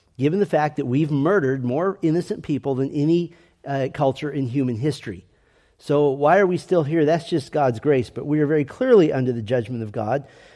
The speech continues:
because those who are hiding stealthily aren't stealth, stealth, stealthy anymore. They're in charge. Our very government are the ones that, uh, are murdering people. And the world goes after the most vulnerable,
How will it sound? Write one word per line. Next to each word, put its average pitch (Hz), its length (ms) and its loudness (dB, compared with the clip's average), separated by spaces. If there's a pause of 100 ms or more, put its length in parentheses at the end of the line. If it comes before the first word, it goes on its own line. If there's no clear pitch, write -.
(140)
because 165 480 2 (280)
those 208 360 6
who 185 160 4
are 151 340 4
hiding 202 640 2
stealthily 175 640 2
aren't 190 300 -2 (100)
stealth, - 400 -4 (260)
stealth, 233 460 -4 (400)
stealthy 226 500 -4
anymore. 117 380 0
They're 202 160 2
in 214 120 2
charge. 208 540 -8 (920)
Our 170 140 2
very 190 240 6
government 165 480 0
are 143 100 -2
the 135 80 0
ones 135 360 -2
that, 139 360 0 (300)
uh, 147 180 -2
are 170 160 4
murdering 180 520 0
people. 104 380 -10 (380)
And 165 140 2
the 170 80 6
world 196 420 8
goes 185 220 4
after 175 280 4
the 180 80 2
most 165 320 2
vulnerable, 165 840 2